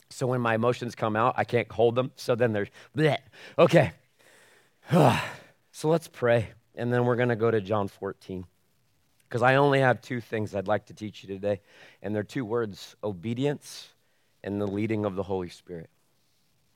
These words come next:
And then we'll try to apply that in a practical sense and maybe challenge you to follow God crazier than you've ever followed him this year, okay? So Jesus, we love you.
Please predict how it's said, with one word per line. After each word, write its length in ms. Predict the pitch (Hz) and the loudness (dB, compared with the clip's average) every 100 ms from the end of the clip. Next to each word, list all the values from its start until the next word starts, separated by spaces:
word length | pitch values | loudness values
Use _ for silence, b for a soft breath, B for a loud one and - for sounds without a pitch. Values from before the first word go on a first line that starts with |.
| _ _ _ _ _ _ | _ _ _ _ _ _
And 160 | 101 107 | -6 -4
then 100 | 107 | -4
we'll 120 | 101 | -4
try 200 | - 101 | -4 -2
to 100 | 98 | 0
apply 500 | 85 - - 101 101 | -2 -6 -2 0 0
that 260 | 90 85 - | -2 -6 -10
in 80 | 87 | -14
a 60 | |
practical 500 | 80 - - _ - | -16 -20 -20 _ -20
sense 440 | 85 - 90 - - B B B - | -14 -10 -10 -12 -20 B B B -12
and 140 | 98 | -6
maybe 260 | 98 98 92 | -4 -4 -6
challenge 500 | - 104 95 92 76 | -4 -2 -2 -4 -6
you 280 | 101 113 147 _ _ _ - | -4 -4 -6 _ _ _ -14
to 120 | 101 | -10
follow 380 | - 98 95 92 | -2 0 0 -2
God 340 | 95 95 85 | 0 0 -2
crazier 520 | - 107 120 107 117 | -8 -4 -4 -4 -6
than 180 | 98 95 | -6 -8
you've 140 | 90 95 | -8 -8
ever 240 | 95 98 | -6 -8
followed 480 | - 92 87 82 80 | -4 -4 -2 -6 -10
him 120 | 78 | -14
this 240 | 80 - | -14 -16
year, 160 | - - _ | -20 -20 _
okay? 160 | - 123 - _ _ _ _ _ _ _ | -12 -12 -16 _ _ _ _ _ _ _
So 120 | 110 | -10
Jesus, 640 | 90 107 117 101 104 - | -6 -4 -4 -4 -8 -8
we 460 | 117 123 123 117 110 _ - | -6 -4 -2 -4 -6 _ -14
love 320 | 87 90 80 | -10 -10 -10
you. 200 | 90 | -12